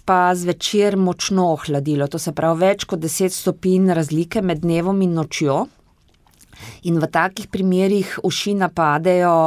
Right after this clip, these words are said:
ne glede na to, eh, kje rastline so, ne. Ker pač, eh, enostavno ra-,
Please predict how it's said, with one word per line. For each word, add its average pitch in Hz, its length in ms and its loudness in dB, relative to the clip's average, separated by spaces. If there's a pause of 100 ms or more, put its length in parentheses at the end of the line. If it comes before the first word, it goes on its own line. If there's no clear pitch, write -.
(140)
ne 165 380 -2
glede 160 340 0
na 160 160 0
to, 156 520 0 (840)
eh, 147 600 4 (1700)
kje 196 220 4
rastline 175 500 0
so, 147 260 0
ne. 117 240 -6 (400)
Ker 170 220 -2
pač, - 480 -2
eh, - 60 -6 (440)
enostavno 190 720 0
ra-, 170 160 0